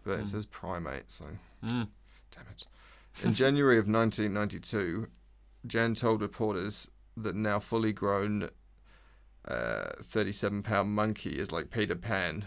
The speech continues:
Speaker 1: because at the mental age of five-year-old human child, Chi-Chi, will never leave her to strike out into the world on her own.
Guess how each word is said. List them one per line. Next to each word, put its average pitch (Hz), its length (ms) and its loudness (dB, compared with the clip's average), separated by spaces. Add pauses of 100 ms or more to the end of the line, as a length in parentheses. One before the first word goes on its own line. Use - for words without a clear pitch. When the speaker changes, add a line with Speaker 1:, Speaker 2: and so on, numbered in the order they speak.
(100)
Speaker 1:
because 107 280 -2
at 98 60 -2
the 92 60 -2
mental 110 320 2
age 107 140 0
of 101 80 -6
five-year-old 101 600 -2
human 101 440 -2
child, 98 500 0
Chi-Chi, 101 480 -2 (340)
will 107 120 0
never 104 260 4
leave 107 240 2
her 101 300 0 (840)
to - 140 -8
strike 104 460 0
out 98 140 2
into 104 140 -4
the 101 100 -6
world 107 320 2
on 101 120 -2
her 107 180 2
own. 95 260 0